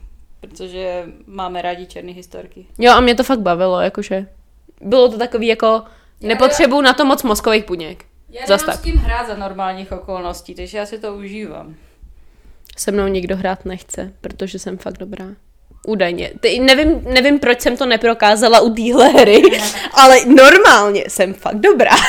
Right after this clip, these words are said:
Speaker 2: <laughs> Přísahám. To jenom tentokrát mi to moc nešlo, protože jsem si nemohla vzpomenout. A pak, když mi to došlo,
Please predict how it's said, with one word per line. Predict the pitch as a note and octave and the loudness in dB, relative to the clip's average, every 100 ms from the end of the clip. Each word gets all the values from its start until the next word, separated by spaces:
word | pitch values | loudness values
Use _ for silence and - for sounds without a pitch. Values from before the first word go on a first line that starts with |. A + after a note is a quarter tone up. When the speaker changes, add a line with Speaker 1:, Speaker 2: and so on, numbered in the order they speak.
| - - | -4 -6
Speaker 2:
<laughs> | - - - - | -8 -14 -20 -20
Přísahám. | - G4 G4+ G#4 G3+ F#3 G3 A#3 - - - | -8 -6 -2 0 2 0 -2 -12 -18 -20 -4
To | |
jenom | A#3+ B3+ D4 C4+ | 0 0 -2 -4
tentokrát | C4 D4 D#4+ A#3 F3+ G3 | -2 -2 -2 -4 -6 -6
mi | E3+ | -10
to | E3 | -8
moc | E3+ - | -8 -8
nešlo, | F3 - - | -10 -6 -8
protože | - D#3+ - | -6 -4 -2
jsem | A#3 A#3 | 0 0
si | A3 | 0
nemohla | G3+ G3+ G3+ G3 | -2 -4 -6 -8
vzpomenout. | - G#3 A3 F3 F3 | -6 -4 -4 -6 -8
A | F3+ | -8
pak, | F#3 | -8
když | G3 F#3+ | -6 -8
mi | G#3 F#3+ | -8 -10
to | |
došlo, | F#3+ G#3+ - | -8 -8 -6